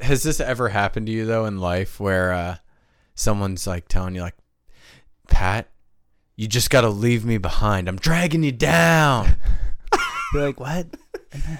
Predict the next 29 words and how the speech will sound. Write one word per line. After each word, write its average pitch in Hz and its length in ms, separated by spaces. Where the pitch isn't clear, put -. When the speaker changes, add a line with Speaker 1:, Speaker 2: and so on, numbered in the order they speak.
Speaker 1:
"Hey, 151 420
I'm 160 160
dragging 180 460
you 151 100
down, 127 480
Pat. 92 500
Leave 143 420
me." 87 320
<laughs> - 100
Speaker 2:
But 156 140
then 160 180
I'm 151 200
like, 139 100
Speaker 1:
"In 151 80
life. 127 380
Leave 143 320
me 135 140
behind 107 400
in 98 120
life." 104 460
Speaker 2:
That 151 160
doesn't 135 240
make 139 140
sense, 139 280
'cause 110 180
then 123 140
I'm, 123 140
like, 120 160
lonely 127 640